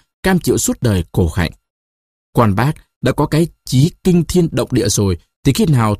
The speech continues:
tưởng được trong đời có kẻ sống một cách phiếm lãng như tôi. Sự ấy âu cũng là thường vậy. À quên, tiên sinh xem số tử vi cho đệ đi.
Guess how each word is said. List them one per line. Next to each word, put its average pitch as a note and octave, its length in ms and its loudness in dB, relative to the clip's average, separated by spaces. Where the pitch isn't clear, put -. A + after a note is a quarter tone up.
tưởng A2 220 2
được G#2 260 -2
trong E3+ 180 0
đời G#2+ 220 0
có A3 100 -2
kẻ - 240 0
sống F3 260 0
một D#3 180 -2
cách G#3+ 100 -6
phiếm E3 440 0
lãng G3+ 300 0
như F#3 100 2
tôi. E3+ 280 0
Sự - 180 -2
ấy A#2 440 0
âu A#2+ 180 0
cũng C3+ 180 -4
là G#2 180 0
thường G#2 240 0
vậy. F#2 180 -4
À F#2+ 220 -2
quên, A#2 240 2
tiên D3+ 140 4
sinh C3+ 320 2
xem C3 240 0
số F#3 140 -2
tử C#3 140 -2
vi C3 260 0
cho C#3 180 -2
đệ G2+ 160 -2
đi. C3 240 0